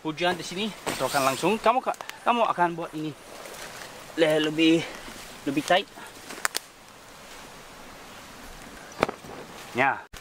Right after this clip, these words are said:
kalau kamu ada hammock, hammock akan dari sini untuk di sana. Tidur di sini, and masih ada space,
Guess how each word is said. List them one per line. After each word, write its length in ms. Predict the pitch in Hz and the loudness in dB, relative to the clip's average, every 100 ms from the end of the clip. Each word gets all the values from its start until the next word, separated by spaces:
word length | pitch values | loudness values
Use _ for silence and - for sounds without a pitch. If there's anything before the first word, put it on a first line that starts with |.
| - | -6
kalau 240 | - 143 160 | 4 4 4
kamu 320 | 156 151 156 | 2 -2 0
ada 320 | 135 127 127 | 2 4 2
hammock, 560 | - 175 190 151 220 - - | 2 2 4 4 2 0 -6
hammock 320 | 139 139 208 - | -2 0 0 -2
akan 320 | - 160 139 | -6 -4 0
dari 160 | 135 135 | 2 0
sini 320 | - 143 156 226 - - - - - | 0 -2 -2 -2 -6 -16 -14 -14 -10
untuk 240 | 107 135 | -8 -4
di 80 | 131 | 2
sana. 240 | 120 127 220 - - - - - - | 2 4 0 -2 -18 -20 -18 -18 -4
Tidur 240 | 147 147 | 4 4
di 80 | 127 | 4
sini, 240 | 156 202 240 | 2 0 2
and 160 | 139 139 | 2 4
masih 480 | 170 233 135 185 - | 4 2 -2 -2 0
ada 240 | 139 139 | 4 4
space, 560 | - - 170 220 - | 4 2 4 4 0